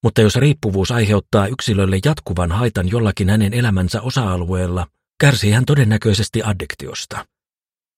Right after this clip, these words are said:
Huomautus. Eri addiktioiden testit arviointiosuudessa. Satojen ja taas satojen elämäntarinoista kumpuaa se pohja,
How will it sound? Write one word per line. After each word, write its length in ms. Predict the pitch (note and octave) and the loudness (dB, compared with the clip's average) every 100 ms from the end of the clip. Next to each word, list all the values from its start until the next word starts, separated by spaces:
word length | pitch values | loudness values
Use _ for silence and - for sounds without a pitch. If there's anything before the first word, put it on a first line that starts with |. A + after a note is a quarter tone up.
| _ _ - | _ _ 0
Huomautus. 640 | A#2+ E2 D2+ - - - - _ _ _ _ _ _ _ | 2 2 -4 -10 -12 -14 -18 _ _ _ _ _ _ _
Eri 260 | B2+ A2 G2 | 2 2 2
addiktioiden 600 | A2 A2 - G#2 F#2+ G2 | 0 -4 -2 0 2 0
testit 380 | - - G2 C3 | -2 -2 -6 -4
arviointiosuudessa. 1160 | B2 G2+ F#2+ F#2 G2 - D#2+ - - - - - _ _ _ _ _ _ _ _ _ _ _ _ _ _ _ | -2 0 0 0 -4 -6 -10 -12 -12 -12 -14 -16 _ _ _ _ _ _ _ _ _ _ _ _ _ _ _
Satojen 460 | - F#3+ G3 C#3 A#2 | 0 2 4 4 4
ja 100 | G#2 | 2
taas 240 | - C3 - | 2 0 0
satojen 400 | D3+ C#3+ F#2 F2+ | -2 0 0 0
elämäntarinoista 840 | G#2+ A2 F#2 F#2 F2+ F2 E2+ - - | 0 2 2 0 -2 -2 -2 -4 -2
kumpuaa 440 | A#2+ G#2+ F#2+ F2+ | 0 0 0 0
se 160 | C#3 B2 | 0 -2
pohja, 440 | B2 E2 E2 E2 | -2 -2 -4 -6